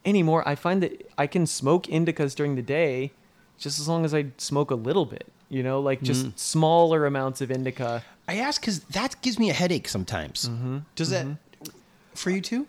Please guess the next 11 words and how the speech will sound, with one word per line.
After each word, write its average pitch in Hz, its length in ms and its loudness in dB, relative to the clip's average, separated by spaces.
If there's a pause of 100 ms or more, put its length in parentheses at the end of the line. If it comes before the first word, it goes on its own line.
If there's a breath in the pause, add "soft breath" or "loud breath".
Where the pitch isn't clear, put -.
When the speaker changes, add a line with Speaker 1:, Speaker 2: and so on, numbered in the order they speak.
Speaker 1:
No, 226 640 4
it, 180 200 2
it's 165 180 0
more 190 180 4
just 190 220 0
sleepiness 139 560 -2
for 131 160 -2
me. 131 380 -2
It's 131 200 -6
Speaker 2:
You 143 60 2
just 139 80 4